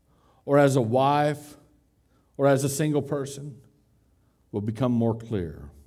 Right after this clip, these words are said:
Your identity as a father or a mother will become more clear.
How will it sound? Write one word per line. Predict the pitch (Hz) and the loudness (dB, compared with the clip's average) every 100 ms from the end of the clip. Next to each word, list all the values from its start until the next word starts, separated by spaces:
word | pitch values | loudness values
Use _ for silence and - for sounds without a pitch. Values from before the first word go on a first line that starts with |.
| _ - - | _ -20 2
Your | 170 185 | 8 10
identity | 165 165 175 170 160 | 8 6 2 4 6
as | 151 139 | 6 4
a | 170 | 0
father | 156 160 170 170 165 165 165 - _ _ _ | 2 4 4 2 0 -4 -12 -20 _ _ _
or | - 147 | 4 6
a | 127 | 6
mother | 127 156 170 165 156 156 - - _ _ | 6 8 8 4 2 -6 -14 -20 _ _
will | 131 | -6
become | 123 113 156 135 | -4 -2 0 0
more | 131 131 | 0 -2
clear. | 131 127 104 92 | -4 -2 0 0